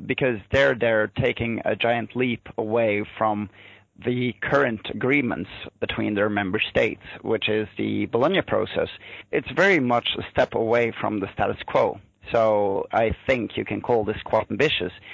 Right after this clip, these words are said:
even though we do not know what, uh, this will look like in practice.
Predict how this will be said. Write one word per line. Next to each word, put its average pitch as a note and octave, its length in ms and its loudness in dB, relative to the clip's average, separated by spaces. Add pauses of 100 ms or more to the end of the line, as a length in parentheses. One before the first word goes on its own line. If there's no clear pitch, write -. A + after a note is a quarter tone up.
(280)
even B2 320 0
though G#2+ 280 2
we G#2 260 -2
do B2 260 -2
not A2+ 240 2
know G#2 340 2
what, A2 220 2 (380)
uh, F2+ 360 2
this A2 200 0 (120)
will A2+ 220 2
look A#2 220 0
like G#2+ 220 2 (100)
in A#2 320 -2
practice. G2+ 480 -2